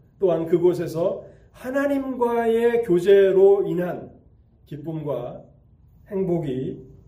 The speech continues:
가득한 곳이 바로 하나님의 나라라고 말씀하고 있습니다. 또 세 번째로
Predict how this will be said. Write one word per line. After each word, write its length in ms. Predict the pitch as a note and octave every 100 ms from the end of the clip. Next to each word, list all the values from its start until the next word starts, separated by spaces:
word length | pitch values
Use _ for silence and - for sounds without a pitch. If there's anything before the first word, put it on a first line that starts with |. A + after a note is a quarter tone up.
| - _ - -
가득한 460 | B2 D3 D3+ C#3+ B2+
곳이 200 | B2 -
바로 260 | A#2+ C3+
하나님의 380 | D#3+ D3+ C#3 C3
나라라고 460 | B2+ A2+ A2+ A2 E3+
말씀하고 480 | C3 - C3 A#2
있습니다. 420 | A2 - A#2+ A2+ - - - _ - _ _ _ - - - - - - - - - - -
또 60 | F#3+
세 120 | G3
번째로 800 | A3 G#3+ G#3+ F#3+ D#3+ F3 - -